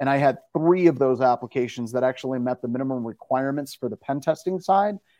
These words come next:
And I maybe had four or five that met our minimum requirements for soc analysts. Out of all of those people that applied, they didn't even have the basic cores and fundamentals.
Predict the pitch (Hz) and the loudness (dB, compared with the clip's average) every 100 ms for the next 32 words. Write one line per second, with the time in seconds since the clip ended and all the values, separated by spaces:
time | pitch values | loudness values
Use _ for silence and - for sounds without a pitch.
0 | _ - 143 160 156 147 120 - 160 151 | _ -4 -2 0 2 2 0 0 4 4
1 | 135 - 139 135 135 123 131 127 123 120 | 4 6 6 8 4 0 -6 -4 -4 -6
2 | 113 110 - 123 120 117 110 - 110 - | -6 -10 -6 -4 -4 -6 -10 -10 -12 -6
3 | 110 117 - 120 - - - _ _ _ | -6 -6 -12 -14 -12 -14 -18 _ _ _
4 | - 131 127 - 151 165 185 180 165 170 | 0 2 0 4 10 12 12 8 6 2
5 | 147 _ 202 190 - - 104 _ _ - | 0 _ -6 -6 -6 -10 -12 _ _ 0
6 | 131 127 - 156 143 131 113 - _ - | 2 2 6 10 10 8 2 -14 _ -14
7 | 123 143 165 156 147 139 127 139 135 - | -8 -4 -2 -2 0 0 -2 -4 -4 -6
8 | - - 135 127 117 113 120 113 110 107 | -18 -2 0 0 -4 -8 -6 -6 -8 -12
9 | - - | -16 -18